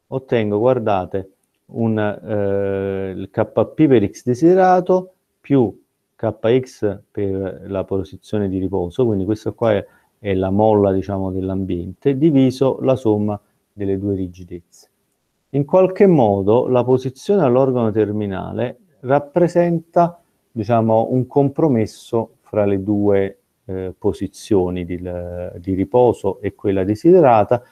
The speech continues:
pesata tramite la rigidezza del controllo e la rigidezza dell'ambiente. Con la forza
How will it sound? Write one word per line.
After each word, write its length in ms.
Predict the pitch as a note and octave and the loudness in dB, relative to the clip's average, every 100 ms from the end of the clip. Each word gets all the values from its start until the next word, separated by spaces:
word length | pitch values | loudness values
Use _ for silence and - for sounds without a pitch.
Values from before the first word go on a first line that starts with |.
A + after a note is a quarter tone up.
| _ _ _ - | _ _ _ 2
pesata 920 | C#3+ C#3+ F#3 G3 F#3+ G3 G3 G3 _ _ _ | 2 4 4 4 4 4 4 2 _ _ _
tramite 800 | - C3+ C3+ C#3 C3+ C3 C#3 C3+ - | 0 2 4 2 0 0 0 0 -2
la 140 | A2+ | -4
rigidezza 840 | G#2+ G#2+ G#2 F#2 F2+ - - G2+ G2 | -2 -4 -8 -6 -6 -8 -14 -14 -14
del 260 | - A2 G2+ | -10 -6 -6
controllo 880 | - C#3 D3 F#3 G3+ G3 F#3+ F#3 - | -4 -4 -2 2 4 4 4 2 0
e 80 | B2 | 2
la 160 | B2 | 2
rigidezza 640 | C3+ C#3+ C#3+ G#2+ - - G2 | 2 -2 -4 -4 -6 -10 -10
dell'ambiente. 720 | F#2 F2+ F2+ F2+ F#2 _ _ _ _ _ _ _ _ _ _ _ _ _ | -10 -12 -16 -18 -20 _ _ _ _ _ _ _ _ _ _ _ _ _
Con 200 | F#3+ A3 | 2 6
la 140 | F#3+ | 6
forza 760 | D#3+ D#3+ D3+ - E3+ D#3+ D3+ | 4 2 2 -4 0 0 -2